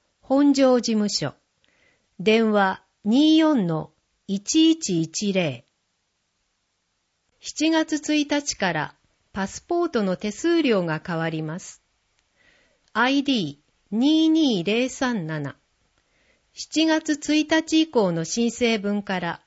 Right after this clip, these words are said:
パスポート手数料が改定されます。窓口の混雑や交付までに時間を要する場合がありますので、海外渡航を予定している方は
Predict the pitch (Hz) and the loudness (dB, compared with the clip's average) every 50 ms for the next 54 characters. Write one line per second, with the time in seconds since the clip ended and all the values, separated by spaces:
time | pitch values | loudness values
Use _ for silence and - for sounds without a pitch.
0 | _ _ _ _ _ _ _ _ - 208 - - - - _ 339 330 339 330 - | _ _ _ _ _ _ _ _ -6 -6 -6 -6 -6 -8 _ -2 0 0 0 0
1 | 202 185 - 196 196 196 - 277 277 277 254 208 185 170 160 151 151 147 143 160 | -2 -2 -2 -4 -6 -4 -2 -2 0 0 2 2 0 0 0 -2 -4 -6 -8 -10
2 | - _ - 220 233 233 233 - 214 208 214 208 - 196 185 185 180 175 165 165 | -12 _ -6 -4 -4 -4 -2 -2 -4 -4 -4 -4 -4 -6 -4 -4 -4 -4 -6 -8
3 | 180 - - - _ _ _ _ _ _ _ _ _ _ _ _ _ _ _ _ | -8 -12 -16 -20 _ _ _ _ _ _ _ _ _ _ _ _ _ _ _ _
4 | _ _ _ _ _ 180 190 196 208 240 302 339 349 330 320 - 226 196 180 180 | _ _ _ _ _ -2 0 0 2 2 2 2 2 0 0 0 -2 0 0 -2
5 | 175 - 254 254 233 202 185 180 - - - 160 156 151 147 - - _ _ _ | 0 0 0 0 0 -2 -2 -4 -6 -8 -8 -6 -6 -6 -6 -8 -12 _ _ _
6 | _ - 269 269 294 311 302 - 311 302 311 311 277 254 208 185 175 165 - 196 | _ 0 2 2 2 2 0 -2 -2 0 0 0 0 0 -2 -2 -4 -4 -4 -6
7 | 196 - 262 277 294 302 311 320 320 311 320 311 320 320 - 320 285 247 196 190 | -4 0 0 2 2 2 2 2 2 2 2 0 -2 -2 -2 -2 -2 0 -2 -2
8 | 185 180 180 180 175 175 170 170 170 190 208 214 208 208 - 185 165 156 151 143 | -2 -2 -2 -2 -2 -2 -2 -2 -2 -2 -2 -2 -4 -4 -4 -6 -6 -6 -4 -6
9 | 147 143 - _ _ _ _ _ _ _ _ _ _ _ _ _ _ _ - 262 | -6 -8 -8 _ _ _ _ _ _ _ _ _ _ _ _ _ _ _ -2 0
10 | 285 302 320 320 320 320 330 330 320 320 320 320 320 320 277 247 214 185 175 170 | 0 2 2 2 2 2 2 0 0 0 0 -2 0 2 2 2 4 4 2 2
11 | 175 180 180 - 247 247 254 240 - - - 262 262 262 247 254 254 - 240 233 | 0 -2 -2 -2 -2 -2 -2 -2 -4 -4 -2 -2 -2 0 -2 -4 -4 -4 -6 -4
12 | - 233 196 156 147 - - | -4 -4 -4 -4 -4 -6 -8